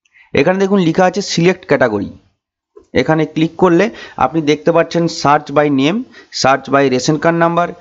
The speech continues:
search by mobile number এবং search by আরএসবিওয়াই ইউআরএন নম্বর। তো আপনি যে কোনো একটা ক্যাটাগরি অনুযায়ী সার্চ করতে পারেন।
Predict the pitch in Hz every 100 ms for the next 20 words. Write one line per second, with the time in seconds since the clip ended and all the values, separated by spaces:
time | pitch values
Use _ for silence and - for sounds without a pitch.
0 | - - - 127 131 127 127 127 135 160
1 | 165 165 175 185 - - - 151 165 -
2 | 143 139 135 131 127 - 127 139 147 139
3 | 127 127 139 240 - _ - 131 123 113
4 | 117 117 113 104 92 92 - _ - -
5 | 139 160 214 208 160 180 220 220 208 170
6 | - 170 165 - _ - - 151 156 165
7 | 165 151 143 151 143 139 135 156 151 165
8 | 170 202